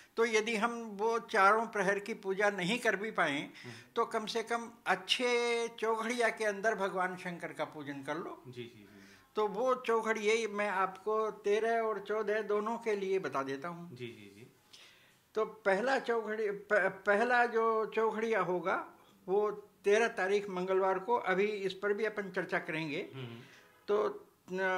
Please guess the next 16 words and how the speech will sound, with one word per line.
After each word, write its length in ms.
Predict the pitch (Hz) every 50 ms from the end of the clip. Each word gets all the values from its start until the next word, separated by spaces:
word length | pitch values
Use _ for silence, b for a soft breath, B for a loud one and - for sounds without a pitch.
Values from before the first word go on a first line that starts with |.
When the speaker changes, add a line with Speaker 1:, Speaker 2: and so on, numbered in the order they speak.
| 185 185 180 180 180 175 175 170 170 156 - -
Speaker 1:
लाभ 320 | 160 170 180 214 233 226 -
का 80 | 247 233
चौघड़िया 480 | 185 220 220 214 202 214 208 214 208 190
होगा 460 | 165 160 156 143 180 240 339 320 - 175
वो 180 | 175 202 226
उन्नीस 580 | - - - 208 202 208 214 233 262 285 254 - 185
बयालीस 640 | 180 196 196 196 196 190 196 208 233 359 - -
से 100 | - 226
लेकर 340 | 208 196 196 185 - 196 180
के 200 | 180 - 208 226
इक्कीस 640 | 247 214 - 196 185 - - - 220 240 240 226 -
अट्ठावन 440 | 196 180 180 - 185 170 170 175 175
तक 160 | 175 254 254
दिल्ली 340 | 226 190 175 180 170 165 165
में 120 | 156 151 120
रहेगा। 300 | 107 101 117 101 110